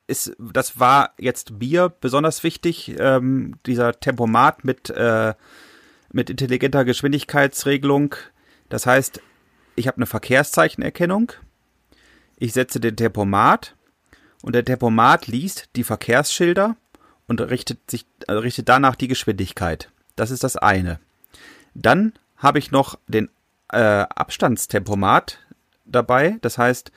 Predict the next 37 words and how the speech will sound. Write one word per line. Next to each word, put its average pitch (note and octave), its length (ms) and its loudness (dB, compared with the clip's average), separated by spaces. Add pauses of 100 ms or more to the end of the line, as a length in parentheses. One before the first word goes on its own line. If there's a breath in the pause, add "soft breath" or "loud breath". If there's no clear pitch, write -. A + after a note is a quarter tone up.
(400 loud breath)
wenn B2 200 2
ich C#3+ 120 -2
ein G2+ 120 -2
vorausfahrendes B2 840 2
Fahrzeug C3+ 540 2
habe, G#2+ 440 2 (400 soft breath)
erkennt C3 360 -2
das D#3+ 160 -2
der D3+ 160 -2
Tempomat, E3 640 0 (720 soft breath)
hängt D3+ 280 0
sich - 280 -4
quasi B2+ 360 2
hinter G3 260 0
dieses A2+ 280 -4
Auto A#2 340 2
und B2+ 200 -2
hält D3+ 360 0
einen B2 280 4
eingestellten C3 640 0
Abstand. - 380 -2
Den G#2 100 0
Abstand B2+ 300 -4
kann A#2+ 140 0
ich A2 100 -2
selber A2 340 2
wählen D#3+ 320 2
in A2+ 240 -2
mehreren A2 460 2
Stufen, F3+ 500 -4
also G2+ 220 -4
sehr G#2+ 420 0 (440)
nah, C3+ 520 4 (140)
wobei A2 260 0
das G#2 140 -2
immer B2+ 180 0
noch, A#2+ 220 0